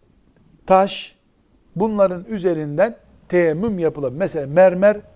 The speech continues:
mükemmel bir teyemmüm malzemesidir. Şöyle diyelim,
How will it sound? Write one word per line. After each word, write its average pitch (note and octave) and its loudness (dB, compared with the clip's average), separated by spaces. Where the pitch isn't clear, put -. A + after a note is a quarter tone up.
mükemmel G3 -4
bir A3+ -8
teyemmüm G3 0
malzemesidir. A#2+ -12
Şöyle A#3 0
diyelim, F3 -2